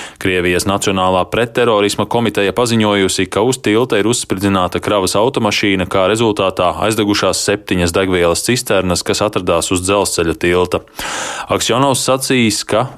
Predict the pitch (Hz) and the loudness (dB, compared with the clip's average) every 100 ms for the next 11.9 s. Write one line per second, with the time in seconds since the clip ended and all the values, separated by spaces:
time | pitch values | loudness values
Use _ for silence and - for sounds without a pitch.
0 | - - 85 - 92 90 101 104 123 113 | -6 -2 0 2 0 0 0 2 2 2
1 | 95 - 95 - 98 123 117 104 107 120 | 0 0 -2 0 2 2 0 0 2 2
2 | 110 101 - 95 104 117 107 92 104 101 | 2 -2 0 0 2 2 -2 -2 0 2
3 | 104 92 - 92 110 120 95 87 87 85 | 2 0 -2 -2 2 2 2 2 0 -2
4 | - 87 82 107 92 92 92 87 117 - | -2 -2 0 0 0 0 0 0 -2 0
5 | 107 92 - - 107 101 104 104 95 101 | 0 0 -2 -2 0 2 2 2 0 0
6 | 98 87 92 95 85 87 87 - 110 - | 0 0 0 0 0 0 0 0 -2 -2
7 | 90 - 92 80 - - - - - - | -4 -2 -4 -4 -10 -12 -10 -8 -10 -8
8 | - 98 95 92 92 135 131 120 120 110 | -2 0 2 2 0 0 0 0 2 2
9 | 113 107 - 123 110 110 107 98 101 90 | 2 0 0 0 0 2 2 2 0 0
10 | 92 90 90 98 127 123 104 101 95 98 | 0 2 2 2 0 0 0 0 2 0
11 | - 113 107 92 104 107 107 95 | 0 0 0 0 2 2 2 2